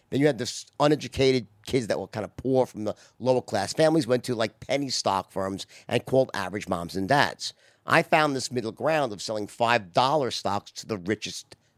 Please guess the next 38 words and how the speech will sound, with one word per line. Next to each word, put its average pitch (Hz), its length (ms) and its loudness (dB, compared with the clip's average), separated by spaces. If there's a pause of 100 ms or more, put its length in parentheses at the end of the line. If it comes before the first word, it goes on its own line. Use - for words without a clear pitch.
(120)
one 101 200 0
percent. 98 420 -2
No 127 160 4
one 147 120 4
had 143 80 -2
tried 143 200 0
it 135 80 -2
before. 101 180 -2 (360)
What 117 120 -6
happened 131 500 0
was, 85 380 -8
is 113 120 -4
the 117 100 -2
system 196 440 0
I 143 120 4
was 131 160 -2
teaching - 400 -10
for 90 100 -14
sales, 98 640 -2 (300)
which - 140 -6
was 143 120 0
something 165 180 0
I 135 100 4
just, 131 220 -8
you 139 80 -4
know, 107 120 4
put - 240 -10
together 113 520 0
as 113 220 0 (260)
my 127 140 2
own, 127 540 4
you 120 100 -2
know, 104 320 0
you 117 140 -4
know, 104 80 0
trial 120 280 2
and 95 80 -2
error. 135 220 0